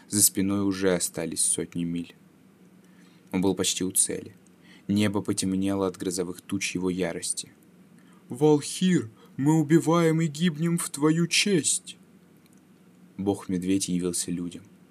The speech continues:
Он прыгнул на ледяную глыбу, и та пошла трещинами. По грязно-белому меху пробегали молнии. С высоты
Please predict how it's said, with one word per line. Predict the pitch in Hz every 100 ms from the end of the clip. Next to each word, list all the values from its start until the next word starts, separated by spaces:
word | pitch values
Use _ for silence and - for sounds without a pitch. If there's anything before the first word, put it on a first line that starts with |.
| - - -
Он | 117 110
прыгнул | 110 113 120 117 110
на | 107
ледяную | 101 101 104 104 98
глыбу, | 98 113 127 113
и | 110 110
та | 110 104 104
пошла | 98 95 - 98 95
трещинами. | - 95 92 - 87 87 - _ _ - _ _ - - -
По | 95
грязно-белому | 95 98 98 92 98 92 90 90
меху | 87 95 - 92
пробегали | - 90 90 90 90
молнии. | 90 90 90 95 104 - _ - _ - -
С | - 113
высоты | 107 110 107 107